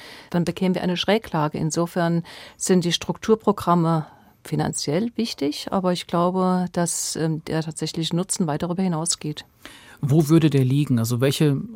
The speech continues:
Speaker 2: Projekte bringen Sie da jetzt konkret ins Spiel, mal, um mal Beispiele zu nennen?
Speaker 1: Wir haben ganz viele Projekte im ländlichen Raum, sogenannte leader-Projekte, in dem es Regionalentwicklungen gibt, von Regionen, die, äh, ihre Chancen suchen, ähm, äh, wenn es um gleichwertige Lebensverhältnisse geht, wenn es um strukturschwache Bereiche geht.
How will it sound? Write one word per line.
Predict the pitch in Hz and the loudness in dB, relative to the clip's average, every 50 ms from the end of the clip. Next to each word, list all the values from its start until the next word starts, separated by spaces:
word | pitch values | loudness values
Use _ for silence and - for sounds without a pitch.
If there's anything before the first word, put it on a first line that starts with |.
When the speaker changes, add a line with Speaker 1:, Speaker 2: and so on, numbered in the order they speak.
| - _ - - | -20 _ -12 0
Speaker 2:
Projekte | - 147 139 143 160 - - 156 143 127 | 2 4 4 4 2 2 4 4 4 4
bringen | - 131 135 151 143 | 4 4 6 6 6
Sie | 123 135 | 6 4
da | 117 127 123 | 2 2 2
jetzt | 127 120 - - | 2 0 -2 0
konkret | - 135 123 - - 139 135 | 0 0 0 2 0 2 2
ins | 131 120 113 | 2 0 0
Spiel, | - - - 117 113 113 110 | -2 -4 -4 -2 -2 -2 -2
mal, | 113 113 113 | -2 -2 -2
um | - 113 120 | -2 -2 -2
mal | 117 113 113 | 0 -2 -2
Beispiele | 113 113 113 113 - - 123 117 | -2 -4 -6 -6 -4 -6 -6 -6
zu | 113 - - 113 | -6 -6 -6 -4
nennen? | 113 110 110 | -4 -2 -2
Speaker 1:
Wir | 170 | -2
haben | 170 170 180 170 | -2 -2 -4 -4
ganz | 175 170 196 208 202 - - | -2 -2 0 0 0 -2 -4
viele | - 196 185 196 | -4 -2 -2 -2
Projekte | - - 180 165 160 170 185 - - | -2 0 0 2 2 0 0 0 0
im | 175 165 | 0 2
ländlichen | 156 160 165 - - 165 - - 160 | 2 0 -2 -2 -4 -6 -4 -2 -4
Raum, | 151 151 147 151 156 160 160 156 | -2 0 0 0 2 0 0 -2
sogenannte | - 147 156 160 151 151 151 | -2 -4 -2 -2 -2 -2 -2
leader-Projekte, | 156 156 151 160 156 156 - - 151 147 151 143 - - - 151 | -2 -2 -2 -4 -4 -6 -4 -6 -4 -4 -4 -6 -6 -6 -6 -4
in | 151 151 | -4 -4
dem | 147 - 156 160 | -2 -2 -4 -4
es | 156 - | -2 -4
Regionalentwicklungen | 151 151 - 165 151 135 139 147 151 147 - - 143 - - 135 139 143 139 | -6 -6 -4 -4 -2 -2 -2 -2 -4 -4 -6 -10 -12 -8 -6 -4 -4 -2 -4
gibt, | 135 131 - - - | -4 -8 -10 -10 -12
von | - - 151 151 | -6 -4 -2 -2
Regionen, | 151 - 156 151 - - 175 190 214 214 214 202 196 170 | -2 -4 -6 -8 -6 -4 -2 0 2 4 4 4 4 4
die, | 175 165 165 165 165 - - - - - - - - - - _ - | 4 2 2 2 0 -6 -16 -16 -16 -16 -18 -18 -20 -20 -20 _ 0
äh, | 175 165 160 151 | 2 2 2 2
ihre | - 170 170 170 | 2 2 0 2
Chancen | 165 - - 160 160 165 165 170 160 | 0 0 0 0 0 0 0 -2 -4
suchen, | - - 156 143 143 - 143 131 135 143 135 - - - - | -2 -4 -4 -4 -4 -2 -2 -2 -2 -2 -4 -8 -10 -6 -2
ähm, | 147 143 147 147 151 151 147 156 160 165 - | -2 0 0 0 0 0 0 -2 -4 -4 -2
äh, | - 156 147 156 | -2 -2 0 0
wenn | 156 147 | 0 0
es | 151 160 - - | 0 0 -2 -2
um | - 160 151 | -2 -2 0
gleichwertige | - 151 147 165 - - 165 170 170 | 0 0 0 0 0 -2 -2 -2 0
Lebensverhältnisse | 151 143 143 165 156 - - 147 139 135 - - 147 147 - 151 | -2 -2 -2 -4 -6 -4 -2 -2 -2 -2 -2 -6 -6 -6 -6 -8
geht, | - - 147 147 147 - | -6 -6 -6 -6 -6 -6
wenn | 151 151 | -6 -6
es | - 170 | -4 -2
um | |
strukturschwache | 156 - - - 156 - - 175 165 165 - - 151 - 147 | -2 -2 -2 -4 -10 -8 -4 -4 -4 -2 -2 -4 -2 -2 -2
Bereiche | - 147 135 131 139 143 - 147 | -4 -4 -4 -2 -2 -2 -4 -6
geht. | - - 139 139 143 - | -6 -4 -4 -4 -6 -8